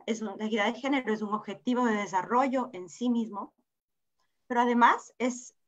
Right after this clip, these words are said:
necesaria para una mayor prosperidad y para un mayor crecimiento económico de nuestra región.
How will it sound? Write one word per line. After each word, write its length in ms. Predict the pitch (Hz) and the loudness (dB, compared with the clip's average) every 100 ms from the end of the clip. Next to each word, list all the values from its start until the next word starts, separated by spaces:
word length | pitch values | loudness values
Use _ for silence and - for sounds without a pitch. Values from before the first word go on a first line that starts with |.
| 214 | 0
necesaria 920 | 226 220 233 - 285 294 156 113 - _ _ _ - | 0 0 -4 2 4 4 2 -6 -6 _ _ _ 4
para 240 | 208 214 | 4 6
una 140 | 254 | 4
mayor 520 | 240 202 208 254 302 - | 4 2 4 4 4 2
prosperidad 760 | 254 247 - 208 180 185 294 359 | -6 -6 -6 -6 -2 0 0 -2
y 100 | 254 | -6
para 200 | - 202 | -4 0
un 100 | 220 | 2
mayor 460 | 226 202 226 254 262 | 2 2 0 0 -2
crecimiento 640 | 233 226 202 190 180 190 | -8 -8 -12 -8 -8 -10
económico 720 | 196 175 170 165 196 - 175 175 | -14 -10 -8 -8 -10 -10 -8 -6
de 80 | |
nuestra 340 | 180 180 147 175 | -6 -6 -8 -10
región. 480 | 160 - - - | -10 -16 -18 -18